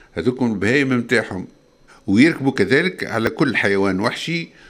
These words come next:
والطيور الكبيرة والزواحف والقنافذ والورل والنعام. والجنون فيهم المؤمنين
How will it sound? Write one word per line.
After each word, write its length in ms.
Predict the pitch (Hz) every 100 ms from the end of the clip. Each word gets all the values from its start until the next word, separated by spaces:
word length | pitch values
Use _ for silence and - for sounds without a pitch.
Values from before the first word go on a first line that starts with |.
| -
والطيور 360 | 101 - 131 107
الكبيرة 640 | 104 110 135 147 165 -
والزواحف 720 | 104 107 98 98 127 - 156 151 -
والقنافذ 720 | 101 101 - 110 147 160 131
والورل 640 | 107 107 101 110 151 151 156 - - - -
والنعام. 520 | 104 98 80 85 - - _ _ -
والجنون 640 | 135 127 147 208 226 220
فيهم 440 | - 180 147 127 120
المؤمنين 680 | 117 131 123 143 202 214